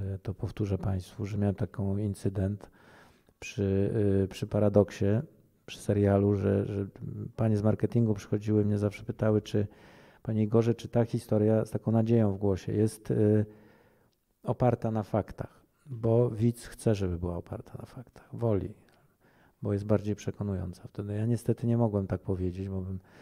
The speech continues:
skłamał. Zawsze jest oparta na faktach, w tym sensie, że ja to w głowie,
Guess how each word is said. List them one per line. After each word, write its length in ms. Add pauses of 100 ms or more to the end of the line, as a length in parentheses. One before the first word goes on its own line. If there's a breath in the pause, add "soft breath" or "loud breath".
(280 soft breath)
skłamał. 440
Zawsze 280
jest 100
oparta 400
na 100
faktach, 380
w 60
tym 140
sensie, 360
że 120
ja 60
to 120
w 80
głowie, 560